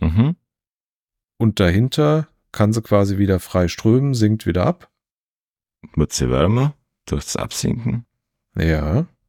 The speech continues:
Speaker 1: Und damit
Speaker 2: Nimmt
Speaker 1: auch
Speaker 2: aber
Speaker 1: trockener.
Speaker 2: keine neue Feuchtigkeit auf,
Speaker 1: Ist nichts
Speaker 2: weil
Speaker 1: da.
Speaker 2: woher? Ja.
Speaker 1: Mhm. Ist ja alles weg. Ist alles in den Alpen hängen geblieben.
Speaker 2: Ja. Ah, klar. Und dann hast du eine trockene, warme Luft, die dir quasi die Haare föhnt.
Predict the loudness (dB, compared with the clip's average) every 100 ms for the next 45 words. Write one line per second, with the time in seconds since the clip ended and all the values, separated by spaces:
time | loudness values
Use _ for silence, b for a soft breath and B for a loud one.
0 | _ _ _ _ -4 -2 0 2 4 4
1 | 2 2 2 2 4 4 4 4 4 4
2 | 2 2 0 0 2 2 2 -2 -16 _
3 | _ _ -10 -4 0 2 4 2 2 4
4 | 2 0 B B B -2 0 2 0 -2
5 | -4 -2 0 0 -2 -6 -10 -12 -6 0
6 | 0 2 0 0 -2 -2 0 2 2 2
7 | 2 0 -2 0 -2 -4 _ _ _ _
8 | _ _ _ -8 -2 0 0 -2 -4 2
9 | 2 2 0 -2 -2 -2 -2 0 0 2
10 | 2 2 4 4 2 -2 -2 0 0 -2
11 | -2 -2 0 -2 -6 _ _ _ _ _
12 | _ _ -2 2 4 2 0 -4 -4